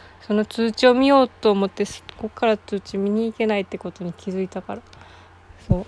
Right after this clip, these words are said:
う、なんか、なんか、ありがとう。そう。まあいいや。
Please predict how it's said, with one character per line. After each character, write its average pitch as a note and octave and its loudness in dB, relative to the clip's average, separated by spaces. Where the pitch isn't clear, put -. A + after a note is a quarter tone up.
う、 G#3+ -10
な G3 -4
ん G3 -6
か、 G3 -8
な G#3+ -8
ん G3+ -6
か、 - -12
あ G#3 -4
り G3+ -4
が G3 -6
と F#3+ -10
う。 - -14
そ G3 -6
う。 G#3+ -10
ま G3 -10
あ F#3+ -10
い - -10
い - -8
や。 F3+ -8